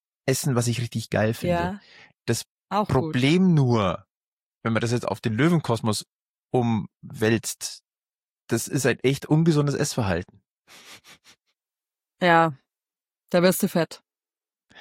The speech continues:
Speaker 1: Ja.
Speaker 2: <laughs>
Speaker 1: Es sei denn, du nimmst Sauerkraut, das fördert ja die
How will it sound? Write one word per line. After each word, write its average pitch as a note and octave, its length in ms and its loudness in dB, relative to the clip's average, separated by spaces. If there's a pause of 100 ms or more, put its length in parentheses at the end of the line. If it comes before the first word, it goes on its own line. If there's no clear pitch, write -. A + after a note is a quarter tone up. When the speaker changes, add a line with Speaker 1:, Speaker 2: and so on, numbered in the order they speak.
(580)
Speaker 1:
Ja. A2+ 300 4
Speaker 2:
<laughs> - 60 -10 (1120)
Speaker 1:
Es C3+ 140 -2
sei C#3 180 4
denn, A3+ 380 2
du E3 100 4
nimmst E3 260 2
Sauerkraut, D3+ 580 4
das C3 120 0
fördert C3+ 340 0
ja F#2 140 2
die G2 360 -2